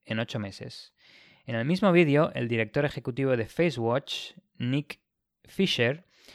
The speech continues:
dice que la cooperativa tiene la mejor lista de vigilancia del Reino Unido. <laughs> Esto es una declaración muy buena. Eh, que, como he dicho, esta lista es gestionada por la cooperativa en función del compor-, comportamiento de los clientes.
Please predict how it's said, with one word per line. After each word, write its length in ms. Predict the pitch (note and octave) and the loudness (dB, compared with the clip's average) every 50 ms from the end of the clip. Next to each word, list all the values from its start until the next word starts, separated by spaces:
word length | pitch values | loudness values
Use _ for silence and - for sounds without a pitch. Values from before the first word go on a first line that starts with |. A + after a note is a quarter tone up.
| - _ | -20 _
dice 380 | - C3 C#3 - - F3+ F3+ F3+ | -4 -4 -2 2 4 2 2 2
que 140 | - - C#3 | 0 0 2
la 140 | B2 A#2+ A2+ | 2 2 2
cooperativa 640 | - A#2 A2+ - A#2 A2 A2 G#2+ - C#3+ D#3 D#3+ | 2 0 0 2 2 0 0 0 0 2 2 2
tiene 240 | D#3 - D3+ D#3 E3+ - | 2 0 -2 -2 -2 -2
la 220 | B2 A#2+ A#2 A#2 | -2 -2 -2 0
mejor 340 | A#2 A#2 G#2+ - C#3+ D3 D3 | 0 -2 -2 0 -2 0 0
lista 340 | C#3+ D3+ D3+ - - E3 D3 | 0 -2 -2 -2 -2 -2 -2
de 80 | C3+ | -2
vigilancia 580 | B2 A#2+ - - A#2+ A#2 B2 B2+ - - D#3+ C#3+ | -2 -4 -4 -4 -2 -2 -2 -2 -4 -4 -2 -2
del 160 | A#2+ A2 A2 | -2 -2 -2
Reino 300 | G#2 A2 A2+ C3+ C3+ A2+ | -2 -2 -2 -2 -2 -4
Unido. 320 | A2 G#2+ G#2+ A2 - - - - - | -4 -4 -4 -4 -4 -6 -10 -12 -14
<laughs> 120 | - - | -12 -10
Esto 260 | C#3 A2+ - - - G#2+ - | -10 -10 -10 -10 -10 -8 -8
es 280 | B2+ A#2 - - - - - G#3 G3 E3+ - - | -8 -10 -10 -14 -16 -14 -14 -14 -14 -12 -8 -4
una 100 | C3+ B2+ | -2 0
declaración 560 | A#2+ B2+ A#2+ A#2 A2+ A2+ G#2 A2+ A#2 A#2 A#2+ | 0 2 2 0 0 0 0 0 -2 -2 -2
muy 180 | A#2 A#2 B2 B2 | -2 -2 -2 0
buena. 400 | A#2+ B2+ B2+ - D3 D#3+ D3+ - - D#3 F3 - - - - - - - | 0 0 0 2 0 -2 -2 -4 -10 -12 -12 -12 -14 -20 -20 -20 -20 -6
Eh, 760 | - - B2 B2 A#2+ A#2+ A#2 A2+ A2 A2 A2 G#2+ G#2 G#2+ G#2+ G#2 | 0 2 4 6 6 6 6 6 4 4 4 4 2 0 -2 -2
que, 100 | - - | -4 -2
como 180 | - A#2+ B2 | 0 0 2
he 40 | B2 | 2
dicho, 180 | C3 B2+ - D3+ | 0 0 -2 -4
esta 180 | - - C3 | -2 0 0
lista 220 | B2 C3 C3 - D3 | 0 0 0 -2 -4
es 100 | D3 - | -4 -4
gestionada 760 | - C#3+ - - B2+ A2+ A#2 A#2+ B2+ C#3 C#3+ D3 D3+ _ _ _ _ | -4 -6 -4 -4 -2 0 2 4 4 4 2 0 -2 _ _ _ _
por 260 | - C3 C3 C#3 C3 B2+ | 0 4 4 4 4 4
la 120 | A#2+ A2 | 2 0
cooperativa 720 | - - G#2 - G#2 G#2+ G#2 - B2 A#2+ A#2 A#2+ B2 B2+ - | -2 -2 -4 -2 -2 -2 -2 -2 0 2 2 2 0 0 -2
en 140 | B2+ A#2 G#2+ | -6 -10 -10
función 360 | - - A2 G2+ - B2 A#2+ | -8 -8 -8 -6 -4 -2 0
del 120 | A#2+ A#2+ A#2 | 0 0 0
compor-, 420 | - A2+ G#2+ G2+ - D#2+ - - | -2 -4 -4 -4 -4 -6 -8 -10
comportamiento 760 | - - A2+ - A#2 A2 A2+ A2 A#2 A#2+ A#2+ A2+ C3 C3+ A2+ - | -14 -12 -8 -8 -6 -4 -2 -2 -2 -2 0 2 0 0 0 -2
de 160 | C3 A#2 A2+ | -4 -2 0
los 160 | A2 A2 - | -2 -2 -2
clientes. 540 | - - A2+ A2 A2 G#2 - G#2+ - - | -4 -6 -6 -6 -6 -8 -10 -14 -16 -18